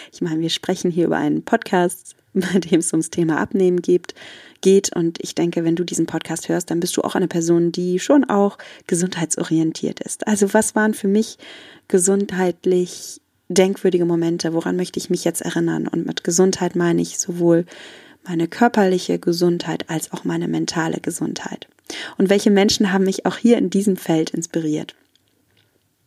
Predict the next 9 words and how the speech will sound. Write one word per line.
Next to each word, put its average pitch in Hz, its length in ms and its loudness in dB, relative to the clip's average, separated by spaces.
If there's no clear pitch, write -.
Ähm, 170 420 0
ich - 140 -10
habe 170 100 -6
davon 175 280 -2
schon 170 160 -2
viel 180 160 0
erzählt, - 420 2
wie 190 60 -4
viel 180 280 2